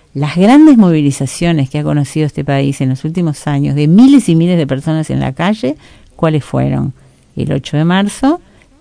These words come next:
y el, la marcha del silencio. Es decir, la gente sale a la calle por miles por temas que no son sindicales.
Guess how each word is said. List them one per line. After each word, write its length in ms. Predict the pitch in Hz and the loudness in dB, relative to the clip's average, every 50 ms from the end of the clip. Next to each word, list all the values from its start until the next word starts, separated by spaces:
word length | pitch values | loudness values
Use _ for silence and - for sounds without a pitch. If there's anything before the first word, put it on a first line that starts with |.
| _ _ _ _ - | _ _ _ _ -4
y 80 | 139 | -2
el, 280 | 135 139 139 139 139 - - | -2 0 -2 -2 -4 -6 -6
la 140 | 160 139 | -4 -2
marcha 320 | 139 143 151 143 - - 135 | -2 -2 -2 -4 -4 -4 -4
del 100 | 127 131 | -4 -4
silencio. 600 | - - 123 156 185 196 175 143 127 - - 120 | -4 -2 0 2 2 4 2 2 0 -2 -6 -8
Es 140 | 117 - - | -8 -10 -12
decir, 220 | - - 131 120 | -6 -4 -4 -2
la 80 | 127 120 | -2 -4
gente 280 | - - 180 185 247 220 | -2 -2 -2 0 0 -2
sale 320 | - - 180 185 190 185 | 0 0 0 2 2 2
a 40 | 170 | 2
la 120 | 147 135 | 2 0
calle 380 | - 147 151 160 - - 151 139 | 0 0 0 0 0 -2 -6 -6
por 360 | 135 - - 143 139 139 143 151 | -6 -2 0 2 2 2 2 2
miles 840 | 165 170 185 208 226 233 247 247 269 302 339 370 349 - - - - _ _ _ _ _ _ _ _ _ _ _ _ _ _ _ | 4 4 6 6 8 8 8 6 6 4 2 0 -4 -10 -16 -18 -20 _ _ _ _ _ _ _ _ _ _ _ _ _ _ _
por 220 | - 143 139 135 135 | -2 -2 -2 -2 -2
temas 300 | - 160 175 214 247 220 | -2 -2 -2 0 0 0
que 80 | 185 151 | -2 -4
no 100 | 143 131 | -4 -6
son 180 | - 143 139 | -6 -8 -8
sindicales. 720 | 131 - 135 135 135 123 - - 160 165 160 139 139 131 | -6 -6 -6 -6 -6 -6 -6 -6 -6 -4 -4 -4 -6 -8